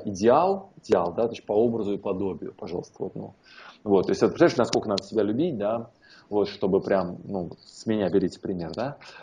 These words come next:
вот, и дальше что начинается, вот, как бы, когда ты начинаешь уже мнить себя Богом, вот, начинают вот появляться такие заскоки странные, типа, догонять и причинять добро, типа, я вам щас покажу, как сделать так, чтобы было хорошо,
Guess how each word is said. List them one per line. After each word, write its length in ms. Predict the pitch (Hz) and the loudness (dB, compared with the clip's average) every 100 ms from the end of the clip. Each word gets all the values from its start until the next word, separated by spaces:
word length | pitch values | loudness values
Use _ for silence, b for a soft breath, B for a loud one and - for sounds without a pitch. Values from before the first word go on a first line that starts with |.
| B | B
вот, 260 | 107 101 - | 2 4 6
и 80 | |
дальше 280 | 123 147 139 | 8 8 6
что 180 | 127 143 | 0 0
начинается, 460 | 110 - 107 - 101 | 0 -4 -4 -4 -4
вот, 80 | |
как 100 | 123 | -2
бы, 60 | 104 | -2
когда 240 | 110 123 | 2 4
ты 100 | 131 | 4
начинаешь 260 | 127 120 113 | 0 -6 -8
уже 140 | 101 | -4
мнить 300 | 120 127 143 | -2 0 -2
себя 260 | 139 131 117 | -2 0 2
Богом, 480 | 123 156 220 175 107 | 6 8 8 6 0
вот, 260 | 104 107 | -2 -4
начинают 440 | 104 98 123 156 - | -4 -8 0 0 0
вот 100 | 101 | -4
появляться 340 | 110 120 120 | 0 0 0
такие 220 | 101 - | -6 -4
заскоки 400 | 107 113 - 117 | 0 0 0 -2
странные, 440 | - - 113 95 90 | -2 -2 -2 -2 -6
типа, 200 | - 107 | -8 -4
догонять 440 | 104 113 113 131 | 0 2 2 0
и 20 | |
причинять 360 | - - 110 98 | -4 -10 -8 -2
добро, 300 | 107 104 98 | 0 2 0
типа, 180 | - - | -2 -4
я 100 | 117 | -4
вам 100 | 110 | -4
щас 140 | 107 | -8
покажу, 540 | - - - 110 123 147 | -10 -6 -2 -2 0 -2
как 280 | - 110 90 | -4 -6 -6
сделать 180 | 104 - | -6 -6
так, 120 | 113 | -6
чтобы 200 | - 92 | -6 -6
было 100 | 95 | -6
хорошо, 640 | - 95 87 - - - | -8 -10 -10 -12 -12 -14